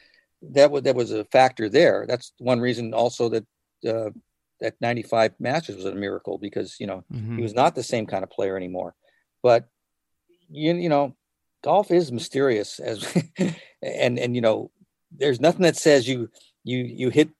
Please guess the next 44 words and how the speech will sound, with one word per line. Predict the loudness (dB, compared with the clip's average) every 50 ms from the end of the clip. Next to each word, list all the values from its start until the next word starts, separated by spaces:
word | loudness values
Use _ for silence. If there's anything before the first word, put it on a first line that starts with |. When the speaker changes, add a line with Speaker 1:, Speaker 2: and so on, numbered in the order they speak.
| _ _ _
Speaker 1:
some | -6 -4 -4 -2
kind | 0 0 2 2 2
of | 0 0
level | 4 6 6 6 6 2 0 2
and | 0 0
then | 0 0 0
you | -2 -4
keep | -2 -4 -2 -2 -2
it | -4 -4
for | -2 -2
a | 0 2
while. | 2 2 2 2 0
I, | 0 0 -2
I |
mean, | -2 -2 -2 -2
that | -2 -4 -2
could | -4 -6 -6
be | -4 -8 -4
very | -2 0 0 0 -2
fleeting. | -4 -2 -2 0 0 0 -4 -6 -8 -12 _ _ _ _ _ _ _ _ -4
Um, | -2 -2 0 -2 -4 -8 -12 _ _ _ _ _ _
and | -8 -8 -8 -6
Seve's, | -2 4 4 4 6 4 2 -2 -2 -8 -14 -18 -18 _ _ _ _ _ _ _ _ _
Seve's | 2 2 2 2 2 -4
prime | 0 2 2 4 4
in | 4 4
a | 6
way | 6 6 6
was | 4 2 0
short. | 0 0 0 0 0 -2 -6 _ _ _ _ _ _ _ _ _ _
Um, | -2 2 4 4 4 2 0 -4 -8 -14 _ _ _ _ _ _ _
I | 0
mean, | 2 2 4
it | 2
was | 2 0 -4
profound | _ -2 -2 0 2 2 2 4 4 2 2 2 0
and | -2
it | -2 -6 -8
seemed | -4 -4 -2 -2 -2
like | -2 -2
he | -2 -4
was | 0 2
out | 4 4 4 2
there | 0 -4